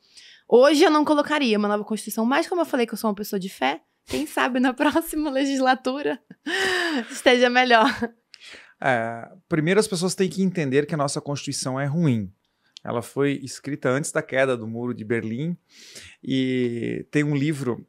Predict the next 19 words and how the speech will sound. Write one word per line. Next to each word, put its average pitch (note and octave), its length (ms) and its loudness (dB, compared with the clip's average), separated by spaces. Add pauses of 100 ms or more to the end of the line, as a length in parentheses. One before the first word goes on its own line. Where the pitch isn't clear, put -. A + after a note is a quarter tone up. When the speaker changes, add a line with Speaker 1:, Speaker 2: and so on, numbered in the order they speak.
(100)
Speaker 2:
que - 120 -10
eu B2 60 0
recomendo, B2+ 500 0
é B2 40 2
de A#2 100 -6
Roberto A#2+ 480 2
Campos, D3 500 -4
é A#2+ 120 2
A A#2 80 0
Constituição D#3+ 1300 -2
contra F#3 640 -2
o D#3 120 -2
Brasil. A#2+ 520 -2 (640)
Então, D#3 640 -2 (100)
é C#3+ 460 2
visível C#3+ 760 2
a B2 80 2
necessidade C3 880 -2
de C3+ 440 -6